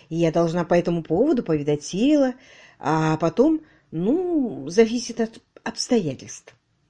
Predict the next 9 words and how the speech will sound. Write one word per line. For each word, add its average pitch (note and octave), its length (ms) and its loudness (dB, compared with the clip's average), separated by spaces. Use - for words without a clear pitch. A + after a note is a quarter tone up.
В F3+ 140 -6
голосе F3+ 380 0
Сильвии A3+ 380 -2
бешенство F#3+ 680 -6
зазвучало D#3+ 640 -6
сильнее. C3 760 -8
"Значит, G#3+ 680 2
ты D#4+ 100 6
слышала? F3 760 2